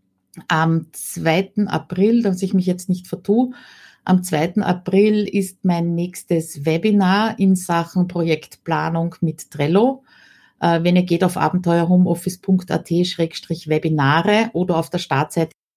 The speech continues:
gibt's auch einen großen Button draufklicken, da könnt ihr euch noch anmelden. Äh, ja, einfach gucken, wie ihr die Zeit, die ihr jetzt habt, sinnvoll verbringen könnt, vielleicht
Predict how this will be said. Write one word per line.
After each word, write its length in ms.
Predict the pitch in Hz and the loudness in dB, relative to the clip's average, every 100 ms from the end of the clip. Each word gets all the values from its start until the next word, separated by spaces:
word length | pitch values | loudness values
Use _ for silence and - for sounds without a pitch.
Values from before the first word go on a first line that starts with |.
| _ | _
gibt's 300 | - - - | -12 -12 -10
auch 180 | 120 147 | -6 -2
einen 100 | 170 | -2
großen 420 | - 175 180 175 | -2 -6 -6 -8
Button 340 | - 143 170 160 | -6 -4 -2 -2
draufklicken, 680 | - 135 - 131 - 143 139 - - _ | -2 -6 -6 -10 -6 -6 -8 -20 -20 _
da 80 | - | -6
könnt 280 | 170 175 160 | -2 -2 -2
ihr 40 | 165 | -8
euch 80 | |
noch 160 | 165 - | -8 -8
anmelden. 720 | - 165 190 202 220 262 262 _ _ _ _ _ _ _ _ - - | -2 2 2 4 2 2 0 _ _ _ _ _ _ _ _ -14 -4
Äh, 240 | 170 165 - | -2 -2 0
ja, 280 | 196 170 135 - - - _ | 2 2 -2 -10 -20 -20 _
einfach 340 | 175 180 226 | -4 -2 -2
gucken, 320 | - 254 254 233 | -2 2 2 4
wie 100 | 220 | 2
ihr 180 | 196 196 | 2 0
die 220 | 233 233 | -4 -4
Zeit, 420 | - 160 196 - | 0 0 0 0
die 60 | 208 | 2
ihr 120 | 196 | 4
jetzt 320 | 180 175 - | 2 -4 -6
habt, 300 | 160 165 - | -6 -6 -10
sinnvoll 680 | - 220 247 240 - 180 180 | -6 2 2 2 0 0 0
verbringen 560 | 175 - 165 214 247 | -4 -6 -2 0 0
könnt, 400 | 247 240 262 254 | 0 0 0 -2
vielleicht 420 | - 170 170 180 | -4 -2 -2 -4